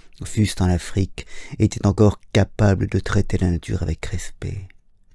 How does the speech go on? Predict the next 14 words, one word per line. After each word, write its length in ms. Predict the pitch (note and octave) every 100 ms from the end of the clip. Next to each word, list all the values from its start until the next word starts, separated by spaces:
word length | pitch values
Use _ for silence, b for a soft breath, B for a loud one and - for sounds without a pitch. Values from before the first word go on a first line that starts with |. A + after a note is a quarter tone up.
| B B B -
Pourtant, 300 | G2 - B2+
il 120 | G#2
a 60 |
fait 160 | G2 -
un 140 | F#2
effort. 640 | F2 E2 - E2+ F2 F2 - b -
Il 140 | G#2
a 80 | F#2+
tourné 320 | - G#2+ A2
vers 180 | G2+ F#2
moi 180 | G2+ G#2
sa 140 | F#2+
sale 320 | - F#2+ F2
gueule 560 | G2+ G#2+ F#2+ G#2+ G2+